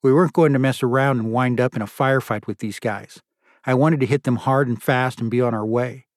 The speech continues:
It's only in the movies that you give the bad guys a chance to fight back. Even the most untrained person can get off a lucky shot.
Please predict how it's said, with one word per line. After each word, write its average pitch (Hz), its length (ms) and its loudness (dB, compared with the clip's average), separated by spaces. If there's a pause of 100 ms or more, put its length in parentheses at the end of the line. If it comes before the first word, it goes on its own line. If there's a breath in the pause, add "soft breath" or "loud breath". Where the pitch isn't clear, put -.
(400 soft breath)
It's 139 160 2
only 180 220 6
in 175 60 6
the 160 60 6
movies 147 460 4
that 120 80 -2
you 123 140 -2
give 117 140 -2
the 117 100 -2
bad 123 280 0
guys 110 240 -4
a 107 60 -14
chance 117 320 -6
to - 60 -14
fight 113 280 -4
back. 113 300 -6 (600)
Even 139 280 4
the 143 60 4
most 135 260 2
untrained 131 500 0
person 113 300 -4
can 107 180 -6
get 113 140 -2
off 107 200 -6
a 113 40 -6
lucky 107 260 -8
shot. 120 420 -6